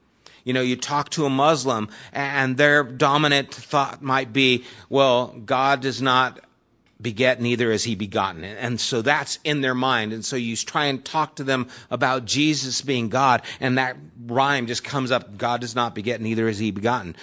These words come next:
No, that can't be true, 'cause God does not beget, neither is he begotten. And instead of that being wrong and them seeing things in the wrong way, that holds them. And the same thing is true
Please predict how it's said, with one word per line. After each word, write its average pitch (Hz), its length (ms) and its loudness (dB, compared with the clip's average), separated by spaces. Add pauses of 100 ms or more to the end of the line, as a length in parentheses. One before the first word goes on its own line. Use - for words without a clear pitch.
(140)
No, 127 180 2
that 113 140 -4
can't 175 200 0
be 127 80 -4
true, 139 200 -2
'cause 95 180 -10
God 113 240 0
does 104 100 -8
not 113 160 -2
beget, 104 300 -2
neither 113 440 -4
is 104 100 -6
he 98 60 -10
begotten. 107 340 -2 (220)
And 139 120 0
instead 156 340 0
of 165 120 0
that 151 240 -2
being 139 380 -2
wrong 139 520 2
and 110 100 2
them 113 160 0
seeing 156 460 0
things 120 380 -2
in 117 80 -6
the 110 100 -4
wrong 120 320 2
way, 120 340 4 (300)
that 120 180 0
holds 202 440 -2
them. - 180 -16 (2250)
And 131 320 -2
the 123 80 -2
same 151 320 -4
thing 160 180 -2
is 147 220 -2
true 123 520 0